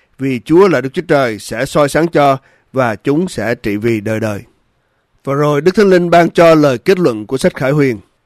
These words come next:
Đây là lời trung tín và chân thật mà Chúa đã sai thiên sứ Ngài tỏ ra cho sứ đồ Giăng. Và chính Chúa Cứu Thế Giêsu tuyên bố về sự cấp kiếp của ngày Chúa tái lâm.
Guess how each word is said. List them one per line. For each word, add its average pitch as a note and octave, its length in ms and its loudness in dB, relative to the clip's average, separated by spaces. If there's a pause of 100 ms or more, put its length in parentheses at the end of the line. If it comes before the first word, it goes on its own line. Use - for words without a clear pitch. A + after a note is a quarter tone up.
Đây F3+ 160 2
là F3+ 120 6
lời D#3 260 2
trung E3+ 260 2
tín G3 260 2
và D#3 160 0
chân D#3+ 300 2
thật D3+ 220 -2 (300)
mà C#3 140 -10
Chúa F3+ 200 2
đã E3+ 120 2
sai E3 220 2
thiên E3+ 220 2
sứ F3 180 2
Ngài D3+ 320 2 (260)
tỏ A#2+ 180 -4
ra D#3 180 4
cho D3 140 -4
sứ D#3+ 160 0
đồ C3+ 160 0
Giăng. C#3 300 -4 (200)
Và C3+ 160 -10
chính F3+ 260 2
Chúa G3+ 120 -4
Cứu G3 120 0
Thế G3 120 4
Giêsu E3+ 400 2
tuyên E3+ 280 4
bố F#3 360 4 (180)
về C#3 200 -2
sự B2 160 -8
cấp G3+ 260 0
kiếp G#3+ 220 0
của E3 100 0
ngày C#3 340 0
Chúa C#3 140 -4
tái D#3+ 180 2
lâm. D3 260 2